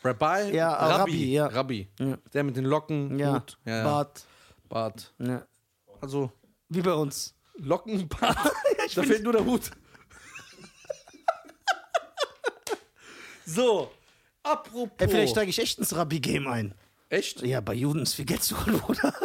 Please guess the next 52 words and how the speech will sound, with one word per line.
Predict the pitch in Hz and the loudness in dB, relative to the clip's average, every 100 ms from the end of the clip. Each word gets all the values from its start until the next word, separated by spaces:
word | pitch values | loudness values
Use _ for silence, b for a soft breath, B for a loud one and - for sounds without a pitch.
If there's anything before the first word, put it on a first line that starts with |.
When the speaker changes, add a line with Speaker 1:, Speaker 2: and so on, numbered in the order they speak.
| - - - | -6 -8 0
Speaker 1:
Ja. | 190 330 | 0 2
Speaker 2:
Ich | 240 208 | 0 2
würd | 208 165 | 0 2
jedem | 269 262 | 2 4
raten, | 208 233 - | 4 2 2
zum | - 220 | -2 2
Judentum | 226 240 185 190 | 2 2 2 2
zu | 170 | 2
Speaker 1:
Ich | 165 | -2
hab | |
Speaker 2:
konvertieren. | 156 160 147 | -4 -4 0
Speaker 1:
gestern | 180 156 175 | 2 2 2
wieder | 160 | 0
Gran | 160 160 | 0 -2
Torino | 139 151 160 | -2 0 0
geguckt. | 107 - 104 - - | -2 -4 -6 -6 -2
Speaker 2:
Ja? | 165 196 247 - | 2 2 0 -4
Speaker 1:
Ja. | 131 123 | 0 2
Speaker 2:
Der | 143 180 | 2 0
ist | - | 2
geil. | 214 165 | 0 0
Ich | 156 | -4
guck | 196 | 0
den | 185 | 0
auch | 190 | 2
mal | 180 | 0
nochmal. | 151 135 | 0 -2
Der | 123 | 0
ist | 151 | 0
echt | 170 - | -2 -2
geil. | 120 | 0
Speaker 1:
Der | 113 | -2
ist | 101 - | -2 -6
so | 110 92 | -6 -8
geil. | - 98 98 | -10 -10 -6
Speaker 2:
Der | 113 | -8
ist | - | -4
geil. | 123 120 | -2 2
Also, | 190 185 196 | 0 0 0
warte, | 202 208 233 190 | 2 2 2 0
aber | 185 | 0
diesen | 180 185 | 0 0
Tipp | 254 - | -2 0
sollte | 196 196 | -2 2
man, | 196 175 B B _ | 0 0 B B _
wenn | 233 | 2
ihr | 247 | 2
euch | - - | 0 0
für | 233 | 0
eine | 208 - | 0 -2
Religion | - - 170 196 220 | -4 -4 2 2 2
entscheidet, | - 185 - 392 - | 0 -2 0 -4 -4